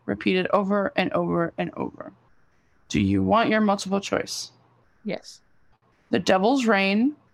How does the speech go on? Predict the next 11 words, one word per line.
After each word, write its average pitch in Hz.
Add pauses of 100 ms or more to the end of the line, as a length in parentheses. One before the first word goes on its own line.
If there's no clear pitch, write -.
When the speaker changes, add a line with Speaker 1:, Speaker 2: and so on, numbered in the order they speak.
(460)
Speaker 1:
Writer's 226
Block, 175 (640)
The 233
Ninth 208 (100)
Gate, 220 (400)
or 202
The 196
Shining? 185 (760)
Speaker 2:
The 190
Shining. 175 (760)
Speaker 1:
You 135